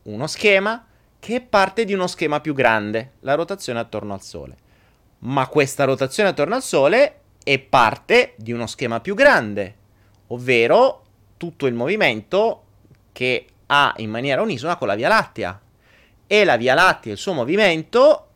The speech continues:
è parte di uno schema più grande, con tutta la rotazione e con tutto il, il movimento coordinato con le altre galassie.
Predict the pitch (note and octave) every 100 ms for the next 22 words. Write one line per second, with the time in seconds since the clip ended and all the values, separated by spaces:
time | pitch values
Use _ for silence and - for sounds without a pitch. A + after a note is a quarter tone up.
0 | - C3+ C3+ F3+ C#3+ C3+ - B3+ C#4+ A#3
1 | - C#3 D3 G#3 A#3 D#4 G#3+ B2+ A#2 A#2
2 | B2 _ _ _ _ _ _ _ _ -
3 | D#3 A3 G#3+ E3 - B2+ B2 C3 A3+ -
4 | - D3 C3 F3+ A3 A2 - B2 A2 F#3+
5 | G3 B2+ A2 E2+ A2+ A#2 G#3 G3+ C3 B2+
6 | F#3 G#3 - _ A2 G#2 - C#3+ E3+ A3+
7 | F3 G#3 G3 - E3 C#3 C#3 A3 D#4 C#4
8 | E3+ B2+ A#2+ G#2+ - - G#2+ F#2